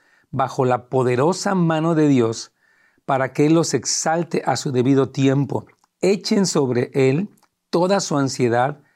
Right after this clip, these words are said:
porque Él tiene cuidado de ustedes". Y hay muchas verdades que están contenidas en este versículo y vamos a meditar porque, ah, Dios dice aquí que Él aborrece, dice, de hecho lo dice en, en, en el ca-, en el versículo anterior,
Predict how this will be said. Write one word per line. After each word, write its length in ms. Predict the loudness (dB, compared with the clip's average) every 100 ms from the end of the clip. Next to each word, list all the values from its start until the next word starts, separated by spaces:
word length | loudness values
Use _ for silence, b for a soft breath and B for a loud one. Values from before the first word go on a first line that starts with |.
| b b
porque 320 | -6 -2 0
Él 160 | 0 0
tiene 300 | 2 2 0
cuidado 420 | 2 2 2 2
de 80 | 0
ustedes". 540 | -2 -4 -4 -4 -12 b b b b b b
Y 40 | 0
hay 100 | 4
muchas 460 | 4 4 4 2
verdades 320 | 2 2 0 -4
que 60 |
están 180 | -6 -4
contenidas 580 | -4 -2 -2 -2 -2 -4
en 140 | -6
este 280 | -6 -4 -2
versículo 760 | -2 -4 -4 -4 0 -2 -2 -6 b b _
y 60 | 0
vamos 260 | 0 0
a 60 | -2
meditar 680 | -2 -4 -4 -4 -2 -4
porque, 600 | -2 -4 -2 0 2 2 -4 b b b b _
ah, 340 | -2 0 -2 -6 -8
Dios 520 | -6 0 4 4 2 0
dice 300 | 0 0 -2
aquí 640 | -6 -2 0 2 0 -8 _ _ _ _
que 360 | 0 2 0 0
Él 180 | 2
aborrece, 960 | 2 2 0 0 -2 0 0 0 -2 -2
dice, 420 | -2 -2 -2 -4 -8
de 360 | -6 -2 -2
hecho 160 | 0 2
lo 80 | 2
dice 400 | 2 0 -4 -4
en, 320 | -4 -4 -4
en, 200 | -6 -6 -6
en 160 | -4
el 160 | -4 -4
ca-, 160 | -6 -4
en 140 | -2
el 60 | -2
versículo 440 | -4 -2 -2 0
anterior, 800 | -4 -2 -2 -2 0 0 -4